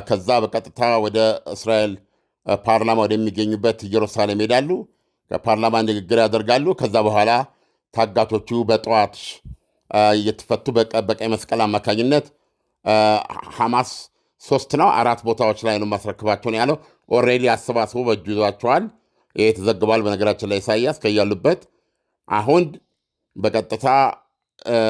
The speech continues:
ለቀይ መስቀል ያስረክባቸዋል። ቀይ መስቀል በመኪና፣ እ፣ እስራኤል ድንበር ድረስ ያመጣቸዋል።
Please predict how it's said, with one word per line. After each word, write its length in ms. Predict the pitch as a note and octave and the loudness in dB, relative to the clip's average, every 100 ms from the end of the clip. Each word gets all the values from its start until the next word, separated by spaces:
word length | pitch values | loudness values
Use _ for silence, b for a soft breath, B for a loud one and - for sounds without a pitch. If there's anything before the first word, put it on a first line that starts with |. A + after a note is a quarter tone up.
| G#2 F#2+ | 0 -2
ለቀይ 260 | A#2 - | -4 -2
መስቀል 360 | A#2 G#2+ - A#2 | -2 -4 -2 0
ያስረክባቸዋል። 800 | G#2+ A#2 G#2+ B2 A#2+ A#2+ D3 D3 D3 _ _ _ _ | 0 0 -4 0 0 2 2 2 0 _ _ _ _
ቀይ 140 | - | -4
መስቀል 400 | A2+ G#2+ - B2+ B2 - | -4 -4 -2 0 0 0
በመኪና፣ 520 | A2+ A2 G#2 A2+ G#2+ G#2+ G#2+ - _ _ _ _ _ _ | 0 2 0 -2 0 0 -2 -8 _ _ _ _ _ _
እ፣ 80 | G#2+ G#2 G#2 F2+ - | 2 4 4 0 -8
እስራኤል 320 | F#2+ A2+ G#2+ | -2 0 2
ድንበር 300 | G#2 G2+ G#2+ | 0 0 0
ድረስ 220 | F#2 G#2 - | 0 -2 0
ያመጣቸዋል። 680 | G#2+ G#2+ A#2 - C#3 C#3+ | -2 0 -2 0 2 2